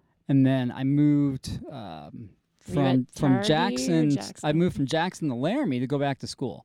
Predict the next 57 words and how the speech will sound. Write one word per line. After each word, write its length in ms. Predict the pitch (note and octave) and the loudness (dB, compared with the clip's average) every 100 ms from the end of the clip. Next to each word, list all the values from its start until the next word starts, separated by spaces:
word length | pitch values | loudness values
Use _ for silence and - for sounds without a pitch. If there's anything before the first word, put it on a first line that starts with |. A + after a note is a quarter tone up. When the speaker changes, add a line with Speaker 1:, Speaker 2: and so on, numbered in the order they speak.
| - | -12
Speaker 2:
Uh-huh. 120 | F#3 F3 G3 - _ | -10 -10 -12 -16 _
Speaker 1:
'cause 120 | - D3 | -6 -4
it 40 | |
was 120 | C#3 | -4
time 200 | - D3+ | -2 0
to 60 | C3+ | -2
kinda 260 | - D3+ B2 | -2 -4 -2
grow 280 | B2 A2+ G#2+ | -2 -2 -2
up, 140 | F2 - | -6 -10
which 180 | A#2+ | -8
I'm 100 | A#2 A2 | -6 -6
still 200 | B2+ G#2+ | -4 -4
working 300 | G2+ G2 F#2+ | -6 -10 -16
on. 140 | E2+ | -6
Speaker 2:
<laughs> 20 | |
Speaker 1:
And 560 | - F#3 G#3+ G3+ G3 D3 | -2 0 0 0 2 2
then, 160 | D3+ C#3+ | 4 2
so 140 | - | 2
I 40 | D#3+ | 4
went 200 | F#3 G3+ | 2 0
to 60 | |
school 220 | D#3+ G3 F#3 | -4 0 0
for 140 | - | 0
a 60 | D3 | -2
while, 340 | C#3 C#3 C#3 | -2 -4 -4
and 100 | C3 | -4
then, 520 | C3 C3 B2+ B2 B2+ - | -4 -4 -6 -8 -12 -16
um, 540 | F2+ G2+ G#2 A#2+ A2+ - | -16 -16 -12 -12 -12 -6
my 160 | C#3 C#3 | -2 0
wife 260 | D3 D3+ | 2 0
and 100 | D#3+ | 0
I, 80 | C#3 | -2
we 120 | C3 | 0
needed 260 | C#3 D#3 D3 | 0 0 -2
to 60 | C3+ | -4
go 240 | C#3+ C#3 | -2 -2
to 180 | - D3 | -4 -8
a 40 | |
place 320 | B2 C3+ C3 - | -8 -8 -8 -8
that 240 | C3 A#2+ | -10 -10
I 80 | F#2+ | -10
can 160 | B2 G#2+ | -12 -10
finish 280 | C3+ C3+ - | -8 -8 -8
school 380 | - B2 C#3+ | -4 -4 -2
that 180 | C#3 G#2+ | -4 -8
was 120 | G#2 - | -8 -10
close 280 | - F3+ F#3 | -4 -2 -2
to 100 | F#3+ | -4
the 60 | |
mountains. 480 | D#3 C#3 C3 E3+ - | -4 -4 -6 -8 -8
'Cause, 200 | - C#3 | -8 -6
I 40 | C#3+ | -4
mean, 180 | E3+ F3 | -4 -2
Laramie, 400 | A3 A#3 G#3 F3 | -2 -2 -2 -4
it's, 320 | D3 D#3 - | -6 -8 -8
it's 160 | G3 - | -6 -2
okay. 440 | D#3+ - G#2 - | -2 -2 -8 -10